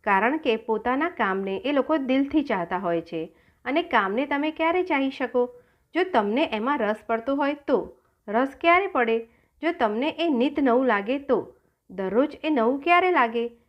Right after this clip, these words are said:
જો તમારી કુતૂહલ વૃત્તિ સતેજ હોય તો. બધા માણસો પેલા ફોટોગ્રાફર મિત્ર જેવા ટીખડી ન હોય, સ્વભાવ એ માણસની પ્રકૃતિ સાથે જોડાયેલી વસ્તુ છે. માણસ ગંભીર હોય અને છતાં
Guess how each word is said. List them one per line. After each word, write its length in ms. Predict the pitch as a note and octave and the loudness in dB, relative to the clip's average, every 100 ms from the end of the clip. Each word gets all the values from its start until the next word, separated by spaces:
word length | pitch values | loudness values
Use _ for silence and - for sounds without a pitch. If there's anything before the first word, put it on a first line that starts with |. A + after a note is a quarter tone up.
| _ | _
જો 100 | D#4 | -4
તમારી 460 | E4+ G#3 F#3+ G#3+ D4+ | -2 -2 -2 -4 -4
કુતૂહલ 460 | C#4 A3+ A3+ C4 | -6 -6 -2 -2
વૃત્તિ 420 | C#4 D#4+ D#4+ C#4 C#4 - | 0 -2 -2 -6 -6 -4
સતેજ 380 | G#3 B3 C4 - | -2 0 0 -2
હોય 180 | G3+ C#4+ | -4 -4
તો. 440 | - - G3+ - - _ _ _ _ | -4 -2 0 -2 -14 _ _ _ _
બધા 300 | F#3 F3+ A#3 | -10 -6 -2
માણસો 480 | C4+ D#4+ F#4 F#4 C4+ | 0 0 0 -2 -4
પેલા 480 | C4+ _ - F4+ G#4+ - | -4 _ -6 -2 -2 0
ફોટોગ્રાફર 580 | A#3 B3+ C4+ B3 A#3+ B3 | -2 0 -2 -2 -2 -2
મિત્ર 340 | A#3 A3+ B3+ | -2 -2 -2
જેવા 240 | A3+ A3+ | 2 0
ટીખડી 440 | D4 - A#3+ B3 C#4+ | 0 -4 -4 -2 0
ન 100 | A#3 | 0
હોય, 360 | A3 G#3+ F3 E3+ _ _ _ | 0 -2 -4 -6 _ _ _
સ્વભાવ 480 | A3+ G3+ C4+ C#4+ C#4+ | 0 4 2 2 0
એ 80 | D4+ | -2
માણસની 400 | D4+ A#3 B3 D#4+ | 0 0 0 -4
પ્રકૃતિ 480 | D#4+ A3 - C4 D#4 | -4 -4 -4 -4 -2
સાથે 320 | C#4+ G#3 C#4+ | -2 -2 -2
જોડાયેલી 460 | A3+ G3 G3+ A#3+ C#4+ | -2 0 2 2 0
વસ્તુ 360 | G3 G3 A3+ | -4 -4 -6
છે. 280 | F#3 E3+ D#3+ - _ _ _ _ _ _ - | -4 -4 -6 -8 _ _ _ _ _ _ -6
માણસ 320 | B3+ D4+ F#4+ F#4+ | 0 2 2 -2
ગંભીર 460 | - G3+ G3 C#4+ F4 | -6 -4 2 4 4
હોય 320 | A3+ A3 G#3 G#3+ _ _ - | 2 -2 -2 -8 _ _ -8
અને 220 | D#4 F#4+ | -4 -4
છતાં 540 | F#4+ D4 - F#4 D4+ | -2 -4 -2 -2 -4